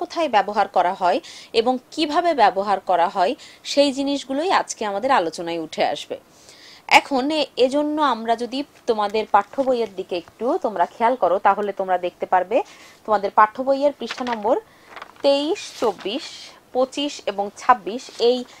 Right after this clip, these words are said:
চারটি পৃষ্ঠা নিয়ে আজকে আমরা আলোচনা করব। এর জন্য প্রথমেই দেখো নেটওয়ার্কের ব্যবহার, পৃষ্ঠা নম্বর তেইশ, যেখানে কিছু গুরুত্বপূর্ণ তথ্য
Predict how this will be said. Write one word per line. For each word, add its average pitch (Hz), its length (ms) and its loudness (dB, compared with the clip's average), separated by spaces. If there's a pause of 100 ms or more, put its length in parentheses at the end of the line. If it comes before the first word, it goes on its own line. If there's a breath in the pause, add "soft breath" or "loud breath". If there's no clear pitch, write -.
(260 loud breath)
চারটি 285 360 2 (100)
পৃষ্ঠা 233 380 -8
নিয়ে 233 140 -6 (100)
আজকে - 220 -12 (100)
আমরা 170 200 -2
আলোচনা 147 360 -8
করব। 170 160 -6 (520 loud breath)
এর 262 140 2
জন্য 254 160 0 (160)
প্রথমেই 311 460 -2
দেখো 226 240 0 (220)
নেটওয়ার্কের 277 680 -2
ব্যবহার, 175 380 2 (120)
পৃষ্ঠা 233 340 -12
নম্বর 220 200 -4 (140)
তেইশ, 196 280 0 (600 loud breath)
যেখানে 262 360 0 (160)
কিছু 247 240 -8 (220)
গুরুত্বপূর্ণ 285 640 -2 (260)
তথ্য 220 220 -6